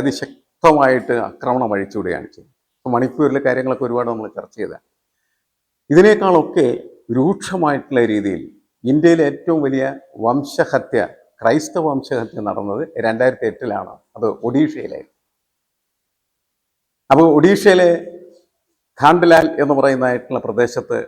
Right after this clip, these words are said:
നടന്ന ആ അക്രമം എന്ന് പറയുന്നത് കേരളത്തിലെ ക്രൈസ്തവർ പോർക്കുന്നുണ്ടോ എന്ന് അറിയാൻ പാടില്ല, പക്ഷെ അത് ഒരു ചരിത്രമാണ്.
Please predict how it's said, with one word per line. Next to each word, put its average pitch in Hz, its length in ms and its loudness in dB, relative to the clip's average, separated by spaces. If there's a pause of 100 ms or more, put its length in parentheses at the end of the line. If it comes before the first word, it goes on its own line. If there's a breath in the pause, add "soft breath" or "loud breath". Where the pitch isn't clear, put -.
(300)
നടന്ന 117 260 0 (240)
ആ - 20 4 (200)
അക്രമം 120 400 -4 (220)
എന്ന് 110 180 -8
പറയുന്നത് 107 440 -6 (960)
കേരളത്തിലെ 165 500 2
ക്രൈസ്തവർ 151 420 0 (100)
പോർക്കുന്നുണ്ടോ 139 520 -4 (160)
എന്ന് 120 140 -6 (180)
അറിയാൻ 107 300 -4
പാടില്ല, 87 240 -8 (280)
പക്ഷെ 117 200 -12
അത് 123 120 0 (220)
ഒരു 107 200 -8
ചരിത്രമാണ്. 127 540 -6